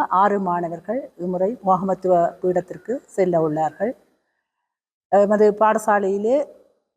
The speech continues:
ஒன்பதாவது மாவட்ட நிலையை பெற்று செல்வன் சிந்துதன் வணிக பிரிவிலே த்ரீ ஏ சித்தியை பெற்றிருக்கிறார்.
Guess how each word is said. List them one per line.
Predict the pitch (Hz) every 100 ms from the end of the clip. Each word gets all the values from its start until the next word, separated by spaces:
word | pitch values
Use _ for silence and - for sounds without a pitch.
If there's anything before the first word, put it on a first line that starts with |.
| -
ஒன்பதாவது | - 208 233 233 214 196 190 185 -
மாவட்ட | 185 196 196 190
நிலையை | 180 180 180
பெற்று | 180 170 220 285 277 _
செல்வன் | - 202 190 185
சிந்துதன் | 208 214 196 190 208 247 - - - _ _
வணிக | 185 202 214
பிரிவிலே | 185 175 180 190 226 - _ -
த்ரீ |
ஏ | 190 185
சித்தியை | 185 185 175
பெற்றிருக்கிறார். | 170 165 160 156 170 190